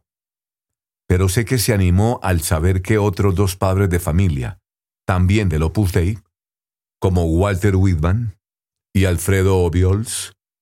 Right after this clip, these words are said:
se habían entusiasmado con la idea y que el Opus Dei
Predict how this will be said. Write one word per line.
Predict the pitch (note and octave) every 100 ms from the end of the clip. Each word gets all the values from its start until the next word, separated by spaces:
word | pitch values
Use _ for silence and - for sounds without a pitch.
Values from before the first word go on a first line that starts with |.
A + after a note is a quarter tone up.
| _ _ _ -
se | -
habían | F#2+ G2+ C3
entusiasmado | C3 G#2 F#2 G2 E2+ F#2 A#2 G2
con | A#2 A#2+
la |
idea | B2+ A2 F2 G#2+ - _ _
y | G2
que | F2+ E2+
el | D#2
Opus | F2 A2 G2
Dei | E2+ F2 A2